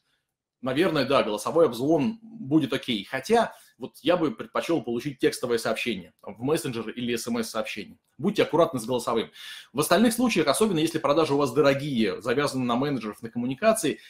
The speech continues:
конечно, голосовой робот не очень здорово здесь работает. Но, а, где работает классная автоматика? Там, где мы и не ждем личной коммуникации. Скажем, вы пообещали за оставленный имейл отправить пакет,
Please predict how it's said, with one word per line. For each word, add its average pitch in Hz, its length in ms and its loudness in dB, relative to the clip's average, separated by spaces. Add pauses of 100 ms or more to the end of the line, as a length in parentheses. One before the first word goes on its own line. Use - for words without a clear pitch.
(140)
конечно, 147 380 -2
голосовой 139 580 4
робот 165 440 4 (140)
не 147 380 -6
очень 160 340 2
здорово 127 360 0
здесь 113 200 -6
работает. 110 480 -4
Но, 160 360 2 (280)
а, 104 380 0
где 127 240 0
работает 180 380 4
классная - 280 0
автоматика? 147 460 -2
Там, 175 240 2
где 135 140 -2
мы 165 180 0
и 165 140 -8
не 151 120 0
ждем 156 360 0
личной 147 320 -4
коммуникации. 143 760 -6
Скажем, 135 380 -4
вы 190 100 0
пообещали 139 640 0
за 123 260 -2
оставленный 120 560 -2
имейл 196 480 4 (200)
отправить - 560 0
пакет, 202 440 0